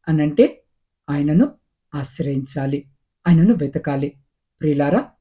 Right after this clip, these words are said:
ఎప్పుడైతే మనం ఆయన్ని ఆశ్రయముగా చేసుకుంటామో, ఆయన ఎప్పుడైతే మనం ఆధారముగా చేసుకుంటామో, అప్పుడు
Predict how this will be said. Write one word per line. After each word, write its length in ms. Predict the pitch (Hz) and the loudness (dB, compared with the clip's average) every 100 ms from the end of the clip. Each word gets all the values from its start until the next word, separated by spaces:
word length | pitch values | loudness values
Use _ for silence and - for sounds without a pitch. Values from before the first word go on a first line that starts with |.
| _ _ _ | _ _ _
ఎప్పుడైతే 840 | 185 - 180 180 226 240 208 - _ _ _ _ - | -2 2 2 2 4 4 4 0 _ _ _ _ 2
మనం 240 | 214 196 | 4 6
ఆయన్ని 460 | 170 175 175 170 160 _ | 4 6 6 4 0 _
ఆశ్రయముగా 800 | 143 220 - 196 190 175 160 - - _ - 147 | -2 0 2 2 4 4 2 0 -8 _ -8 -4
చేసుకుంటామో, 720 | 127 - 147 151 151 277 - _ _ _ _ - | -4 -4 -4 0 0 0 -4 _ _ _ _ 0
ఆయన 180 | 202 175 | 4 4
ఎప్పుడైతే 680 | 175 202 185 226 240 220 - _ _ - | 2 2 2 4 4 2 -2 _ _ 0
మనం 220 | 208 165 | 2 2
ఆధారముగా 800 | 135 156 190 180 175 165 147 - _ _ - 156 | 0 2 4 4 4 2 0 -4 _ _ -6 -2
చేసుకుంటామో, 760 | 143 - 143 143 151 233 - _ _ _ _ | -2 -4 -6 -2 0 0 -2 _ _ _ _
అప్పుడు 440 | 143 - 175 247 | -8 0 2 2